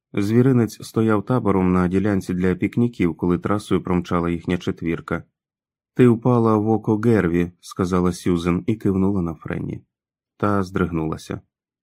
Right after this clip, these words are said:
Дейна нахилилася ближче до них і заговорила тихіше. «І вони одразу дали зрозуміти, кого ти мала замінити».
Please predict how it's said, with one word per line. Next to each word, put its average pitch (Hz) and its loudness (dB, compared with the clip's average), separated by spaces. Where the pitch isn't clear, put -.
Дейна 131 4
нахилилася 98 2
ближче 104 0
до 131 2
них 131 2
і 131 0
заговорила 131 0
тихіше. - -6
«І 151 6
вони 147 6
одразу 139 4
дали 127 4
зрозуміти, 127 2
кого 110 0
ти 120 0
мала 110 2
замінити». 117 0